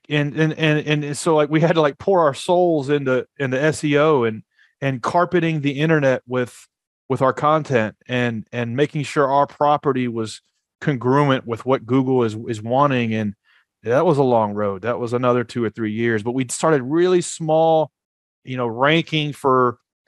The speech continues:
for keywords for smaller towns and cities for the services that, that our platform offered. And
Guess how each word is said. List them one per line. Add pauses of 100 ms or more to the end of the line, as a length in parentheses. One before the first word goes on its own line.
(260)
for
keywords
for
smaller
towns
and
cities
for
the
services
that,
that
our
platform
offered.
And